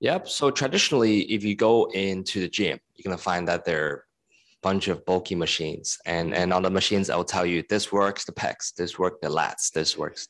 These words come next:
yada, yada, yada. And, and the idea was you take basketball, for example, you're gonna take, you're gonna look at the sport of basketball and you're gonna think, "Ah, so when I'm jumping, I'm using my legs, I'm using my quads, and then my abs are there to transfer force.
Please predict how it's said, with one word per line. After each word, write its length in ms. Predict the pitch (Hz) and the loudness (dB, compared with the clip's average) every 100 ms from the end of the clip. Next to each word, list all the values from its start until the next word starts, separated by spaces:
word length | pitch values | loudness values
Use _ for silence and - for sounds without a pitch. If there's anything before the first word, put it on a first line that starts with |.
| _ | _
yada, 220 | 85 78 | -2 0
yada, 200 | 80 - - | 0 0 -2
yada. 340 | 92 - - | -2 -2 -2
And, 260 | 82 85 - - - - - | -2 -2 -4 -6 -6 -8 -4
and 200 | 101 107 | 0 2
the 100 | 104 | 4
idea 340 | 101 104 120 117 | 2 4 6 6
was 520 | 101 95 92 87 - _ _ - | 6 4 2 0 -6 _ _ -6
you 640 | 104 101 101 98 95 - 123 | -2 0 0 -2 -4 -6 -4
take 340 | 170 165 - _ _ _ _ _ _ | -4 -4 -8 _ _ _ _ _ _
basketball, 480 | 110 110 - 104 90 | 0 0 0 0 0
for 100 | 85 | -2
example, 500 | 78 85 78 82 95 | -2 -2 -2 2 2
you're 160 | 101 95 | 2 2
gonna 120 | 85 - | 0 -2
take, 280 | - 110 - _ | -4 -4 -8 _
you're 140 | 110 | -4
gonna 160 | 110 120 | 0 2
look 180 | 110 107 | 2 2
at 80 | 95 | -2
the 60 | |
sport 260 | - 107 98 | 0 0 0
of 80 | 92 | 2
basketball 640 | 101 - 123 110 127 127 - - - | 2 2 0 2 0 -2 -14 -14 -2
and 240 | 95 90 | 0 0
you're 80 | 92 | 2
gonna 140 | 104 | 0
think, 280 | 101 104 101 - | 2 0 0 2
"Ah, 200 | 135 90 | 2 2
so 120 | - | 0
when 140 | 98 | 0
I'm 120 | 92 95 | 0 -2
jumping, 400 | 117 113 98 82 | -2 0 -2 -2
I'm 140 | 82 | -4
using 240 | 92 95 | -2 0
my 160 | 90 80 | 0 0
legs, 360 | 85 110 78 - | 4 4 4 -2
I'm 200 | 87 85 | -8 -6
using 160 | 80 90 | -6 -4
my 80 | 76 | -4
quads, 400 | - 101 78 - | -2 -2 -2 -4
and 100 | 76 | -4
then 200 | 80 78 | -4 -4
my 120 | - | -2
abs 280 | 101 110 107 | 0 0 -2
are 80 | 87 | -2
there 160 | 90 90 | 0 0
to 140 | - | -2
transfer 400 | - 82 80 64 | -6 -6 -6 -10
force. 400 | - 117 123 123 | 0 2 2 0